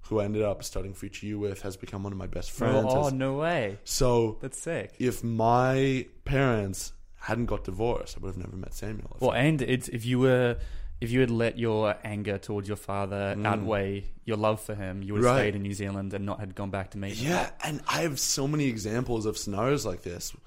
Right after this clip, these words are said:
Speaker 1: which me, w-, has gotten me to a place where I, I'm no longer okay with saying this is bad or this is good because there's no way of knowing. I mean, there's an, an analogy of, you know, a guy that complains he got in a car crash, and then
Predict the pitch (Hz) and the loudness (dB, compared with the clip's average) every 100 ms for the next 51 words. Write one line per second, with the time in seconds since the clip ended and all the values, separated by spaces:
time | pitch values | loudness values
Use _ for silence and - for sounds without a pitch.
0 | - - - - 113 123 - 123 117 120 | -20 -20 -16 -4 0 0 0 0 0 0
1 | 117 113 110 - - - 117 110 107 113 | -2 -6 -8 -10 -12 -4 -2 0 4 4
2 | 160 139 120 107 - - 127 123 - 110 | 4 2 0 -2 0 4 4 4 2 2
3 | 101 - - - - - 110 127 123 123 | 2 0 -6 -14 -16 -6 -2 0 2 2
4 | 131 139 131 117 98 - 120 139 107 - | 4 2 4 2 0 0 0 0 -2 -4
5 | 107 98 95 104 - 90 101 - - 107 | -4 -4 -6 -8 -4 -2 -2 -4 -8 -8
6 | 101 - 92 - 120 104 85 98 101 110 | -6 -8 -8 -2 0 0 -4 -8 -4 -4
7 | 107 113 107 95 101 107 113 90 82 104 | -2 -2 -2 -2 -2 0 0 -2 -4 -6
8 | 95 - - - 113 113 123 113 110 - | -8 -12 -18 -4 0 2 2 2 -2 -4
9 | 110 110 107 113 110 107 104 98 101 101 | -2 2 4 4 2 0 0 -2 -4 -4
10 | 98 95 98 101 98 - - - 110 - | -4 -2 -2 0 -2 -4 -18 -8 -6 -2
11 | 110 107 - 101 104 104 101 98 - 110 | 0 0 -4 0 2 2 -2 -6 2 2
12 | 110 110 101 101 - 101 104 101 | 4 2 4 4 4 4 0 -2